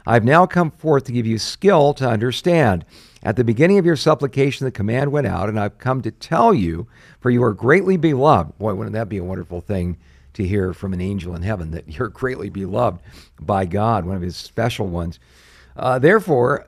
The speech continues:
uh, consider, uh, the matter and understand the vision." In verse twenty-four, we read this, "Seventy weeks," literally seventy Shabuas or seventy sevens, "are determined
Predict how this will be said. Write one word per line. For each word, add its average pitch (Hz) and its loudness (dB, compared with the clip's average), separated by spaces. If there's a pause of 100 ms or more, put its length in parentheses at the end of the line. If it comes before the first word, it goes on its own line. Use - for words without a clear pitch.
(100)
uh, 87 -14
consider, 180 2
uh, 110 0
the 107 -6
matter 113 0 (220)
and 123 -2
understand 110 -4
the 127 -2
vision." 131 0 (520)
In - -8
verse 139 0
twenty-four, 156 2
we 135 -2
read 127 -2
this, 151 2
"Seventy 185 2
weeks," 127 -2 (100)
literally 123 -2
seventy 139 -2
Shabuas 107 0
or 92 -8
seventy 123 -6
sevens, 98 -2 (600)
"are 117 6
determined 120 0